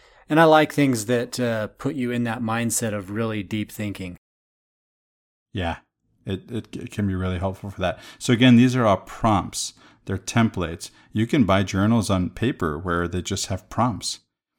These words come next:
Speaker 2: And so if you don't feel, if you feel like, "I don't know what I'm doing, I don't know how to do this," you can just start with these prompts. I think that's a great place to start.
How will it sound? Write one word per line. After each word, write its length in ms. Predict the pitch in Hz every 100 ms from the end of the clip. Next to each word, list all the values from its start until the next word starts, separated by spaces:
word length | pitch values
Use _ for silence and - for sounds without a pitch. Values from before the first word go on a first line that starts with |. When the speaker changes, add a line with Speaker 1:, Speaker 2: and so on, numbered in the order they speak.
| _ _ -
Speaker 2:
And 140 | 107
so 80 | 110
if 100 | 98
you 60 | 131
don't 120 | 131
feel, 300 | - 117 107
if 160 | 110 -
you 60 |
feel 120 | 127
like, 200 | 139 107
"I 60 | -
don't 120 | 143
know 80 | 123
what 100 | 107
I'm 120 | 95
doing, 340 | 82 95 95 73
I 40 |
don't 100 | 92
know 60 | 98
how 100 | 101
to 60 | 87
do 220 | 78 107
this," 360 | 92 85 - - _ _ _
you 100 | -
can 100 | 107
just 140 | 110 107
start 220 | - 107
with 100 | 101
these 140 | 98
prompts. 400 | - - 113 82 113
I 40 |
think 200 | - 147
that's 180 | 113 -
a 40 |
great 240 | 90 85 85
place 240 | 82 80
to 80 | -
start. 360 | - - 80